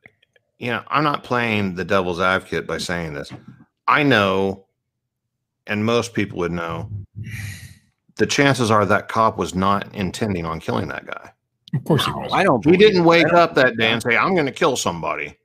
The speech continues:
Speaker 3: Mm-mm.
Speaker 1: you know? And, like, he made a choice, a bad one, a bad decision
Speaker 2: Horrible.
Speaker 1: that ended a person's life,
Speaker 3: Mm-hmm.
Speaker 1: and that should come at a cost.
Speaker 3: Yes.
Speaker 1: But we also have to look at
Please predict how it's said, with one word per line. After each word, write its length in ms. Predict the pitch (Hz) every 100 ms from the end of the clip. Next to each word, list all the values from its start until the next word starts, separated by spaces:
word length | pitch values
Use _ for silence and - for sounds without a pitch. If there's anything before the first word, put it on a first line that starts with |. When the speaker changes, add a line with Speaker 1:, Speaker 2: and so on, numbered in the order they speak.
| _ _ _
Speaker 3:
Mm-mm. 100 | 120 - _
Speaker 1:
you 140 | 110 113
know? 320 | 113 123 127 _ _ _ _ _
And, 240 | 127 135 131
like, 340 | 127 123 110 _
he 320 | - - 185 208
made 260 | 202 190
a 40 | 185
choice, 500 | - 104 80 101 -
a 80 | 127
bad 380 | 123 156 131 101
one, 300 | 78 73 110 -
a 80 | 104
bad 320 | 95 147 143
decision 640 | 151 - 90 76 71 92 101
Speaker 2:
Horrible. 500 | - 104 117 90 - _ _ _ -
Speaker 1:
that 160 | 104 -
ended 320 | 135 151 156
a 40 | 131
person's 520 | - 139 135 113 98
life, 420 | 107 87 73 98 _ _ _ 101
Speaker 3:
Mm-hmm. 200 | 110 131
Speaker 1:
and 180 | 131 127
that 160 | 147 151
should 180 | 139
come 200 | 113 139
at 100 | 127
a 60 | 107
cost. 600 | 104 143 110 - - - _ _ _
Speaker 3:
Yes. 300 | 92 87 -
Speaker 1:
But 160 | - 147
we 140 | 165
also 320 | 180 185 175 151
have 160 | 151
to 80 | 147
look 220 | 143 139
at 300 | 143 120 -